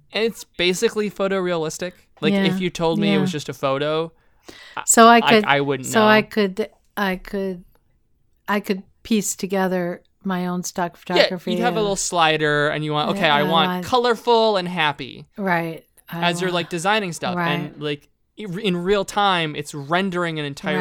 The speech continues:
Speaker 2: Right.
Speaker 1: website with custom pictures just for you that, that are being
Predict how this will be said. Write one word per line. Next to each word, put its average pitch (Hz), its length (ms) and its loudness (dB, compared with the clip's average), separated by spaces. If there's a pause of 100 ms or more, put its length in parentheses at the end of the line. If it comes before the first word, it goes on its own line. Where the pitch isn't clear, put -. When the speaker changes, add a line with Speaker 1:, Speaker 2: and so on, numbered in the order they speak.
(100)
Speaker 2:
Right. - 20 -6
Speaker 1:
website 143 560 -8 (100)
with 156 440 0 (500)
custom 185 500 -4
pictures 143 520 -4
just 165 280 -8
for - 220 -12
you 139 500 -6 (360)
that, 139 220 -2 (140)
that 143 140 -2
are 139 60 -2
being 135 300 -4